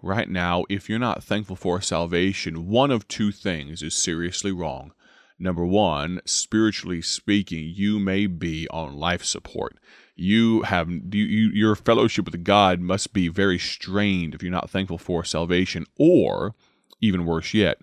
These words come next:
you don't know Christ and you don't have salvation. Can I encourage you today, maybe at the behest of Miss Crystal Ann, I don't think she'd mind me mentioning this, you too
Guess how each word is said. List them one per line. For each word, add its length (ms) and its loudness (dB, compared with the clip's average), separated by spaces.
you 300 0
don't 340 -2
know 200 0
Christ 560 -8
and 180 0
you 120 0
don't 220 -4
have 220 -2
salvation. 640 -4
Can 100 2
I 60 2
encourage 480 2
you 40 -2
today, 480 4
maybe 480 4
at 140 -4
the 80 -2
behest 560 0
of 120 0
Miss 220 0
Crystal 460 -4
Ann, 180 -2
I 60 0
don't 180 -4
think 160 -2
she'd 240 -6
mind 460 -4
me 120 -8
mentioning 520 -6
this, 280 -6
you 480 2
too 520 0